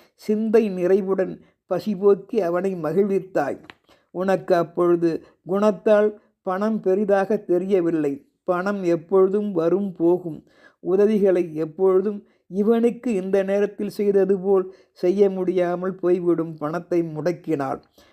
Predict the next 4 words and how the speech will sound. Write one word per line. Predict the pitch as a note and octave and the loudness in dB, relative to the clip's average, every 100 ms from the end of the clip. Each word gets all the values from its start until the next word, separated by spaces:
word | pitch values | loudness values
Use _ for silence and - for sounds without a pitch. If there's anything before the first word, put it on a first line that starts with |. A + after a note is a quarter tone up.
| _ | _
அவனோ | D#3 E3+ F#3 F#3+ G3+ | -2 0 2 2 0
உன்னிடம், | F3+ F3 G3 F#3+ G3 G#3 | -2 -4 0 0 0 -6
"அண்ணா, | - C#3+ F3+ F#3 F#3 G#3 _ _ _ | -14 -12 -6 -4 -4 -8 _ _ _
உன் | - F3+ F#3+ | -8 -4 -4